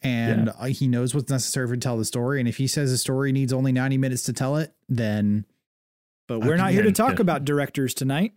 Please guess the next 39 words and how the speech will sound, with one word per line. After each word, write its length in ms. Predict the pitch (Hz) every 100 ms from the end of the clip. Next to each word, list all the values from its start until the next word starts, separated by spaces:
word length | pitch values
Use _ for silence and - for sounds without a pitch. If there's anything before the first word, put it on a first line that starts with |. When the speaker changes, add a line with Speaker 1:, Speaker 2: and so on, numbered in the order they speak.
| _
Speaker 1:
Shut 260 | - 196 240
up, 180 | 240 170
Brett. 320 | 190 190 139
Speaker 3:
We're 180 | 175 151 - - -
Speaker 2:
No, 160 | 95 90
it 140 | 156 127
would 140 | 170
be 100 | 139
Speaker 3:
<laughs> 0 |
Speaker 2:
interesting 320 | 113 113 117
to 60 | 104
see, 180 | - 107
though, 200 | 98 95
like, 280 | 95 95 92
with 140 | 98 98
ninety 300 | 95 98 92
minute 280 | 95 76 -
films, 440 | 92 87 82 92
like, 260 | 82 80 - _ _ -
why 200 | 160 190
don't 140 | 190
you 60 | 190
just 200 | 190 -
stream, 320 | - 175 208
why 100 | 139
don't 180 | 139 127
you 60 | 131
just 180 | 120 127
make 180 | 120
it, 200 | 117 - _ _ _ - _
why 80 | 139
don't 60 | 135
you 60 | -
just 200 | 151 -
stream 260 | 123 151
it? 80 | 107
That's 180 | 95 -
too 140 | 160
short. 360 | - 151 127